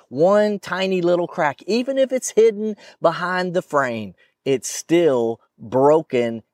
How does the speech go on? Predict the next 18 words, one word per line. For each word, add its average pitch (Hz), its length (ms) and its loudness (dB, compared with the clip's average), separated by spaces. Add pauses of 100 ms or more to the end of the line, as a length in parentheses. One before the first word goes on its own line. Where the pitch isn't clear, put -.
(140)
and 120 380 -2
it's 117 300 -6
devalued 135 960 2
and 123 120 -4
it's 107 220 -10
not 120 300 -4
perfect. 107 540 -6 (400)
Just 123 160 -6
because 165 320 2
you 180 80 -4
can't 185 260 0
see 196 240 -2
it 190 80 4
all, 185 360 0 (520)
th-, 120 140 -6
it's 131 240 -4
weakened 185 500 0
it, 202 180 0